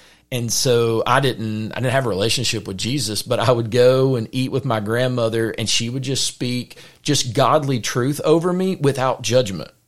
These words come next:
Like, she would never say, you know, "You're doing this wrong or doing this." She would just talk about Jesus, but she would talk in such a way that I remember one time I even said,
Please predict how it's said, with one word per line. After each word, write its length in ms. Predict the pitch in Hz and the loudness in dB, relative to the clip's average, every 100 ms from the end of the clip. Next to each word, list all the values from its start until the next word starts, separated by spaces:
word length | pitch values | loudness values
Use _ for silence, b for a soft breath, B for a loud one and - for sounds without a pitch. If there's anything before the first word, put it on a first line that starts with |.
| _ | _
Like, 140 | 120 - | -4 0
she 120 | 156 | 2
would 140 | 135 | 2
never 300 | 131 175 139 | 4 4 4
say, 480 | 113 147 123 113 113 B B B - | 2 4 4 2 -2 B B B -6
you 100 | 127 | -2
know, 100 | 110 | -2
"You're 180 | 117 | -2
doing 180 | 131 127 | 0 0
this 240 | 131 131 143 | 0 0 2
wrong 340 | 131 127 127 | 2 2 0
or 60 | 110 | -2
doing 240 | 127 127 | -2 0
this." 140 | 127 | 0
She 160 | - 127 | 0 -2
would 100 | 123 | -2
just 180 | 127 - | -2 -2
talk 300 | - 120 123 | -4 -4 -4
about 500 | 120 120 123 117 120 | -2 0 0 -2 -4
Jesus, 460 | 101 117 117 127 | -6 -4 -4 -6
but 160 | 135 143 | -6 -2
she 180 | - 180 | 0 0
would 160 | 147 | -2
talk 320 | - 208 247 - - B B B | -2 -4 -4 -10 -20 B B B
in 120 | 151 | -4
such 320 | - 196 196 | 0 0 2
a 80 | 156 | 2
way 220 | 139 151 | 6 6
that 120 | 139 139 | 6 6
I 80 | |
remember 360 | 151 170 214 185 | 4 4 2 4
one 180 | 160 156 | 4 2
time 260 | 156 156 | 0 0
I 120 | 147 156 | 0 0
even 160 | 135 | 0
said, 360 | 120 135 120 | 2 4 4